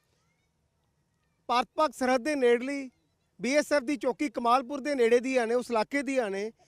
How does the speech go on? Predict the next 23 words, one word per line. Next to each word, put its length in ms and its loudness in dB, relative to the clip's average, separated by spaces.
ਜਿੱਥੇ 300 -2
ਦੋ 260 4
ਦਰਜਨ 380 -2
ਤੋਂ 160 -2
ਵੱਧ 220 -2
ਪਿੰਡ 240 -2
ਜ-, 320 -12
ਪਿੰਡਾਂ 240 -2
ਦੀ 120 -4
ਜ਼ਮੀਨ 400 -4
ਜਿਹੜੀ 340 -2
ਹੈ 160 -10
ਉਹ 60 0
ਪੂਰੀ 300 -6
ਤਰ੍ਹਾਂ 220 -4
ਦੇ 80 -2
ਨਾਲ 400 -4
ਡੁੱਬ 160 -6
ਚੁੱਕੀ, 320 -10
ਜਿੱਥੇ 420 -4
ਬੀਤੇ 320 -4
ਕੱਲ੍ਹ 260 -2
ਤੋਂ 220 -8